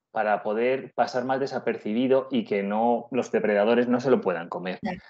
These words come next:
Speaker 1: ¿vale? En la península ibérica, en España, lo tenemos casi siempre en invierno o, si acaso,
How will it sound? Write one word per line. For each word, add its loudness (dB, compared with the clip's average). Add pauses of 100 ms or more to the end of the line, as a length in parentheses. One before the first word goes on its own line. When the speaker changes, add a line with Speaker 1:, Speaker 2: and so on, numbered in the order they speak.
(280)
Speaker 1:
¿vale? 2 (200)
En 4
la 6
península 0
ibérica, 4
en -4
España, -2
lo 2
tenemos 0
casi -2
siempre -2
en 2
invierno 4
o, 4
si -4
acaso, 0